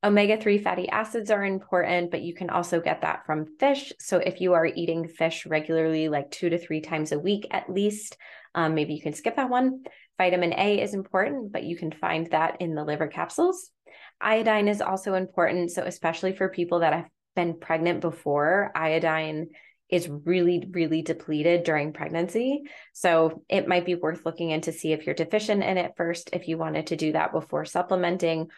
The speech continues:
or you could start supplementing with it. One of the main symptoms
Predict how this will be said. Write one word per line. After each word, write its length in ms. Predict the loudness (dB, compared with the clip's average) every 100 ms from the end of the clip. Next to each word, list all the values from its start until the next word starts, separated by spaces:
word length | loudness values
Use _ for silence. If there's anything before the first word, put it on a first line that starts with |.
| -20 _ 2
or 120 | 4
you 180 | 4 0
could 120 | -2
start 260 | -2 -6
supplementing 640 | -4 -6 -2 -2 -2 -4 -4
with 160 | 0
it. 180 | 2 2 -2 -18 -20 -2
One 160 | 2
of 100 | 2
the 80 | 4
main 500 | 4 4 4 2 0 -10
symptoms 640 | -2 -2 0 -2 -2 -4